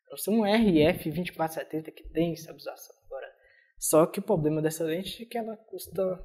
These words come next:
é, importada mais de doze mil reais. Complicado. Mas, então está provadíssima essa lente aqui, mesmo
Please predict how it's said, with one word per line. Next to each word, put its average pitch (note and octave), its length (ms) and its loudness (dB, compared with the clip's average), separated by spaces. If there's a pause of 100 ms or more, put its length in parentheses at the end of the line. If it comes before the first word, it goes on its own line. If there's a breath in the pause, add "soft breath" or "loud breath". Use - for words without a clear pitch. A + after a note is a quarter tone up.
(720)
é, - 260 -6
importada F3 680 0
mais E3 220 -2
de E3 80 -2
doze E3+ 320 2
mil F3 180 2
reais. - 520 -10 (800)
Complicado. - 440 -20 (1040)
Mas, F3+ 580 6 (200)
então F#3+ 280 4
está G3 260 6
provadíssima F#3 760 4
essa D#3 160 -6
lente D3 280 -10
aqui, D3+ 360 -6
mesmo F3+ 500 2